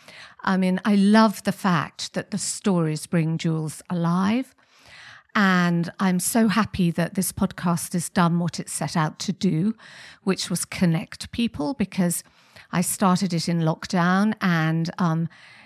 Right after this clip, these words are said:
it's, I wanted to get immersed in my subject whilst we were in lockdown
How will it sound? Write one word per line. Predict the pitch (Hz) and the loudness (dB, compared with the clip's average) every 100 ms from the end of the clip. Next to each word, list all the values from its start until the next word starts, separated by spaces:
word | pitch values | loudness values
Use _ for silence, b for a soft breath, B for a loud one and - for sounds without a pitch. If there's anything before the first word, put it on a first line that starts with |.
| B B B B _ - | B B B B _ -12
it's, | - 180 - - - | -8 -8 -10 -12 -2
I | 208 | 0
wanted | 185 196 185 185 | 2 2 2 0
to | - | -4
get | 180 - | -4 0
immersed | 185 180 180 - | 2 2 2 0
in | 180 | 0
my | 165 | 0
subject | 160 - 180 - 240 240 - - | -2 -2 -4 -2 -2 -2 -4 -8
whilst | 175 160 160 - - | -2 -2 -2 -8 -4
we | 165 | -2
were | 170 | 2
in | 165 | 4
lockdown | 180 - - 220 220 214 | 4 2 0 2 2 0